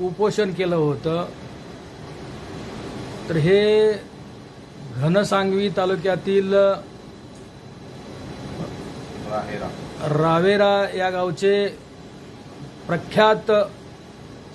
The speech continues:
Speaker 1: समाजकारणी आणि, अ,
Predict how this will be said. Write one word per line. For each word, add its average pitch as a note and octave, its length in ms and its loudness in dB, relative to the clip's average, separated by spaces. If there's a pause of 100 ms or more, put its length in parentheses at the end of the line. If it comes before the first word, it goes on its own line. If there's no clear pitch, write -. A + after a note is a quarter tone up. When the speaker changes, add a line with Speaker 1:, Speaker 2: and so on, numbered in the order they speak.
(160)
Speaker 1:
समाजकारणी G3 880 4 (180)
आणि, F#3+ 520 2 (1200)
अ, D#2+ 140 -8